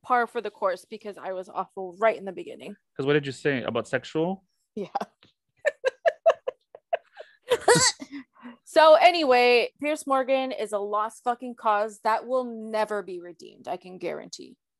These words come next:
Speaker 2: No, that will never be redeemed because I don't think he cares to be redeemed. I think he likes this, this, like, this lifestyle of his.
Speaker 1: I think so too.
Speaker 2: Which is being hated. Imagine how many, like, tweets he gets of people attacking him. If I get tweets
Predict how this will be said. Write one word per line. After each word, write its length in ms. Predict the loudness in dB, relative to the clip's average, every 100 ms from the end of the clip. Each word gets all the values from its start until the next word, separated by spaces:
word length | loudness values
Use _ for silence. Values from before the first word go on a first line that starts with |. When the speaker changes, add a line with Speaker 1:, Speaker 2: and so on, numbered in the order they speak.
| -4
Speaker 2:
No, 340 | 0 0 -2 -2
that 120 | 0
will 80 | 0
never 200 | -2 -2
be 120 | -4
redeemed 340 | -4 -6 -6
because 140 | -2 0
I 40 |
don't 120 | 0
think 140 | -2 -10
he 80 | -10
cares 260 | -4 -4 -4
to 80 |
be 60 | -8
redeemed. 360 | -8 -8 -8 -10 -18 -12
I 100 | -4
think 160 | -2 -2
he 80 | 0
likes 340 | 2 0 -2
this, 220 | -2 -2 -4 -18
this, 280 | -6 -6 -4
like, 260 | -4 -4 -4 _ _
this 320 | -6 -6 -6 -2
lifestyle 540 | -2 -2 -4 -4 -4
of 100 | -6
his. 300 | -10 -14 -16 _ _ _ _ _ _ _ -10
Speaker 1:
I 80 |
think 200 | -8 -8
so 180 | -10 -12
too. 120 | -2
Speaker 2:
Which 140 | -2 -2
is 120 | -4
being 240 | 0 0
hated. 240 | 2 2 2
Imagine 240 | 2 0
how 100 | -2
many, 200 | -6 -6
like, 240 | -2 -4 -4
tweets 280 | -10 -12 -10
he 100 | -6
gets 380 | -2 -2 -4 -12 -10
of 80 |
people 260 | -8 -8 -6
attacking 380 | -4 -2 -2 -4
him. 100 | -4
If 100 | 0
I 100 | 0
get 200 | 0 -6
tweets 300 | -6 -8 -8